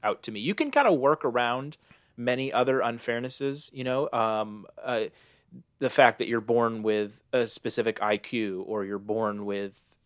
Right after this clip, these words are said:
you know, a terminal illness or you're born, you know, or you're born with whatever, uh, or not terminal, but a chronic illness or something. But you can overcome a lot in today's modern era of medicine and miracles, really, modern day miracles. But I think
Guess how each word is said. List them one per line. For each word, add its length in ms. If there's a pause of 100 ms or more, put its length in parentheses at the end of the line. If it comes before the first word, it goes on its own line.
(180)
you 100
know, 140
a 40
terminal 500
illness 440
or 140
you're 120
born, 340 (100)
you 140
know, 160 (360)
or 80
you're 100
born 300
with 340
whatever, 400
uh, 320
or 40
not 180
terminal, 360
but 140
a 60
chronic 420
illness 340
or 40
something. 380
But 200 (240)
you 140
can 120
overcome 600
a 60
lot 540
in 240
today's 680
modern 340
era 260
of 200
medicine 760
and 480 (240)
miracles, 640
really, 280
modern 320
day 100
miracles. 540
But 400 (380)
I 100
think 420